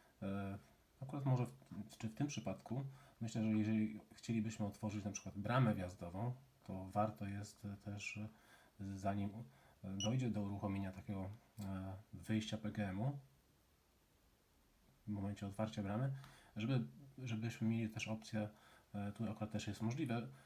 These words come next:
żeby po prostu było potwierdzenie kodem, e, tutaj wysterowania tego wyjścia. Bądź możemy, e, może to być, e, wyjście programowane, e, bistabilnie bądź monostabilnie, w zależności tutaj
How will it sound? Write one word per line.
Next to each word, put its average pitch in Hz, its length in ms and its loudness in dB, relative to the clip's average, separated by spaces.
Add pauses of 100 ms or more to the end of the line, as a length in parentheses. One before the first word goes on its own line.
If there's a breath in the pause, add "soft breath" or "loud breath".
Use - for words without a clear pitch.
(140 loud breath)
żeby 117 160 0
po 113 100 -2
prostu 110 300 -2 (140)
było 107 260 0
potwierdzenie 110 760 2 (160)
kodem, 104 460 0 (220)
e, 95 320 -6 (100)
tutaj 95 320 -6 (280)
wysterowania 92 800 -2 (140)
tego 101 240 -6
wyjścia. 87 400 -10 (440 loud breath)
Bądź - 200 0
możemy, 143 420 4 (340 loud breath)
e, 113 120 4
może 131 280 8
to 123 120 2
być, 113 300 2
e, 107 80 8 (440)
wyjście 110 540 2
programowane, 101 680 0 (360 loud breath)
e, 95 460 -4
bistabilnie 110 680 2
bądź 95 400 -4
monostabilnie, 101 640 0
w - 20 -12
zależności 95 520 -4
tutaj 95 300 -4